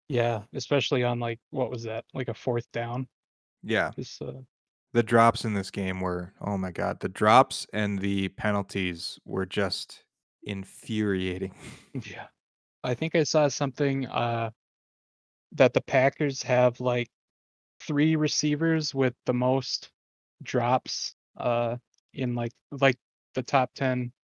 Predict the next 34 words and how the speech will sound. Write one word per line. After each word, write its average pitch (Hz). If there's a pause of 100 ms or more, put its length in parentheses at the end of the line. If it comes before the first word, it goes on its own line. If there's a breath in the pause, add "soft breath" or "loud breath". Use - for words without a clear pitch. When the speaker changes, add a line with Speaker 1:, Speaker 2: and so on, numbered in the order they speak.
(380)
Speaker 1:
receivers 127
with 123
the -
most 120
drops -
include 123
the 120
Packers, 123 (520)
like, 117
three 123
Packers 120
receivers. 123 (800)
Speaker 2:
I 107
think 110
I 104
Speaker 1:
Uh, 104
Speaker 2:
saw 95
that 92
same 92
thing. 95 (520)
Three 147
receivers 127
near 113
the 95
top 101
of -
the 101
drop 85
passes -
list. -
Yeah, - (100)
here 113
it -
is. -